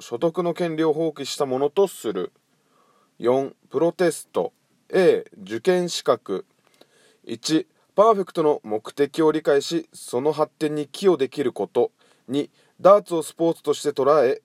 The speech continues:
競技規定に従い競技できること。三、プロテスト受験日に満十八歳であること。四、住民票が日本にあること。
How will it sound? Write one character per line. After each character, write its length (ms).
競 360
技 80
規 180
定 200
に 100
従 360
い 60
競 200
技 120
で 120
き 140
る 100
こ 180
と。 260
三、 380
プ 100
ロ 120
テ 140
ス 80
ト 240
受 200
験 340
日 160
に 260
満 460
十 280
八 160
歳 280
で 200
あ 120
る 120
こ 180
と。 260
四、 320
住 260
民 160
票 240
が 160
日 100
本 320
に 220
あ 160
る 120
こ 200
と。 300